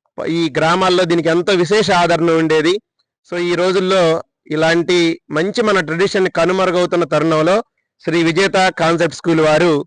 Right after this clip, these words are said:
విద్యార్థులందరూ కూడా తమ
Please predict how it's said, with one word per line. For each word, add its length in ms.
విద్యార్థులందరూ 800
కూడా 260
తమ 140